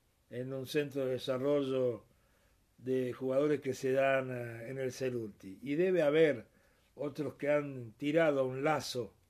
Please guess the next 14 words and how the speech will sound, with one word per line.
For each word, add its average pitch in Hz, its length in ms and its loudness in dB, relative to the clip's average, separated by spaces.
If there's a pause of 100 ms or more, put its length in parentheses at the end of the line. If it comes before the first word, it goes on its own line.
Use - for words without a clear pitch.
(1500)
para 123 1080 -2 (320)
ese 147 240 -6
sector, 131 560 0 (580)
pero 139 180 -6
tendrían 160 420 -2
que 143 100 -6
ser 175 320 -2 (680)
en 156 200 -6
una 185 120 -4
situación 165 520 -4
en 135 180 -6
bloque, 151 560 6
en 120 140 -6
conjunto, 131 1120 -4